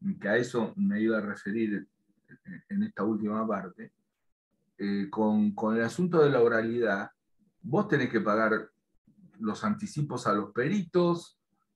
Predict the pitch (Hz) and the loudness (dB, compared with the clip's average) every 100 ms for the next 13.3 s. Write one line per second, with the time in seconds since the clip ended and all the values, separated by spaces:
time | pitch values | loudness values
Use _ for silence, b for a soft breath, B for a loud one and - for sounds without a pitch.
0 | - 107 104 - 120 - 127 120 123 123 | -4 -2 -2 -2 -4 0 2 2 2 2
1 | 143 190 - 135 - 110 131 143 147 127 | 4 2 4 0 2 -4 -2 0 0 0
2 | 117 135 131 117 107 104 95 135 135 117 | 0 -2 0 0 -2 -4 -8 -6 -4 -2
3 | 104 120 123 107 101 95 135 156 170 - | -4 -4 -4 -4 -6 0 2 4 2 -2
4 | b b b _ 107 107 - 127 135 - | b b b _ 0 0 0 2 2 2
5 | 110 123 135 175 135 127 180 190 170 110 | -2 0 0 0 0 4 6 6 2 0
6 | 98 101 98 120 120 113 113 113 107 107 | -2 -4 0 0 2 0 -2 -2 -2 -2
7 | 95 120 123 127 123 113 - B B B | -4 -2 -2 -2 0 0 -2 B B B
8 | _ _ 120 127 113 107 - _ _ _ | _ _ 4 6 6 4 -8 _ _ _
9 | _ _ _ _ _ _ _ - 170 185 | _ _ _ _ _ _ _ 8 8 10
10 | 175 151 156 143 151 196 170 135 110 113 | 6 4 4 2 4 6 6 4 -4 -6
11 | 101 110 110 107 104 - 98 92 92 87 | -4 -2 -2 -2 -4 -6 -8 -8 -8 -8
12 | - 87 104 107 147 185 175 110 135 135 | -10 -8 -6 -4 -4 -4 -2 -4 -2 -2
13 | 135 127 | -2 -4